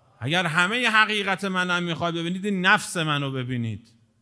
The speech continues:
این مسلمه، مثل نص بر امامت داره حقیقت رو میگه. یه وقتی هم داشت امیرالمومنین میومد، همینجوری پیغمبر داشت نگاش می‌کرد،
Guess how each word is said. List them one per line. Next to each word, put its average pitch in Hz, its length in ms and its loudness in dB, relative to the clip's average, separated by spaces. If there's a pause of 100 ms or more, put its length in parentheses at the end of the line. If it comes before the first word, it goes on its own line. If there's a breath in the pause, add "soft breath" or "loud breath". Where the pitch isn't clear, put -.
(1040)
این 254 440 0 (420)
مسلمه، 180 920 2
مثل 240 320 -2
نص 240 400 0
بر 190 320 -2
امامت 165 460 -6
داره 165 220 0
حقیقت 156 560 -2
رو 117 80 -8
میگه. 98 260 -12 (520)
یه 214 140 -4
وقتی 208 300 2
هم 202 120 -4
داشت 196 180 -6
امیرالمومنین 175 760 -4 (1700)
میومد، 220 400 -2
همینجوری 208 280 -6
پیغمبر 180 440 -6
داشت 185 240 -10
نگاش 170 420 -6
می‌کرد، 185 540 -6